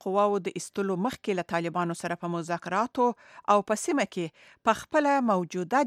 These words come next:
ډیپلوماسي ژور سوچ وکړي. زموږ همکار سید سلیمان شاه د دغه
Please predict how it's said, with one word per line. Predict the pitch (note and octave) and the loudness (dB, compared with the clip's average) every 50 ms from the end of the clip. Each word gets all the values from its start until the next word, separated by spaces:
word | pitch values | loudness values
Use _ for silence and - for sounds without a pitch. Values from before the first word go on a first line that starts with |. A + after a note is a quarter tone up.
| A3+ A3+ | 2 -2
ډیپلوماسي | F#3 - F#3 F3 F3+ E3+ - - F3 E3+ D#3+ - _ _ _ - F3 D#3+ F#3 | -4 -4 -4 -4 -4 -4 -4 -4 -4 -4 -4 -6 _ _ _ -14 -10 -4 -2
ژور | F#3 F3+ F3+ G3+ C4 C#4+ C4+ _ _ _ _ - - - | 0 0 2 0 0 -2 -6 _ _ _ _ -18 -8 -4
سوچ | - G#3+ E3+ - - D#3 | -2 -2 -2 -4 -10 -12
وکړي. | D#3 - - C3+ A#2+ D3+ - _ _ _ _ _ _ _ _ _ - | -12 -10 -10 -10 -10 -10 -12 _ _ _ _ _ _ _ _ _ -8
زموږ | - F3 E3+ F#3+ G3+ F#3+ - G3+ G3+ | -8 -4 -2 -2 -2 -2 -2 -2 -2
همکار | F#3+ - G#3 G3 G3 - - | -2 0 2 2 2 0 -2
سید | G3 F#3+ - - - | -6 -6 -6 -6 -4
سلیمان | F#3 F#3 F3+ F3 F3 - | -4 -2 -2 -2 -4 -4
شاه | A3 A3 A#3+ B3+ _ _ _ _ _ - G3 | -4 -4 -4 -4 _ _ _ _ _ -4 -2
د | G3 F3+ F#3+ | 0 2 2
دغه | F#3 F3 F#3 F3+ | 2 2 2 0